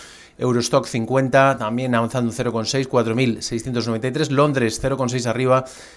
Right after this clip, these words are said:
siete mil seiscientos veintisiete puntos. Eh, Milán está avanzando medio punto porcentual, treinta y un mil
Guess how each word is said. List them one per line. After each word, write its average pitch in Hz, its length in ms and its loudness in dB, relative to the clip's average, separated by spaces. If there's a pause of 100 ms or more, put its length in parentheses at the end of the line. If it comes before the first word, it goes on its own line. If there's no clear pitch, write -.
siete 120 260 -2
mil 123 100 0
seiscientos 120 380 -2
veintisiete 117 720 -2
puntos. 123 720 0
Eh, 110 160 -2
Milán 117 400 2
está 113 180 -2
avanzando 117 380 -2
medio 117 180 0
punto 110 220 -4
porcentual, 117 460 -2
treinta 117 260 0
y 113 60 0
un 113 100 -2
mil 127 240 0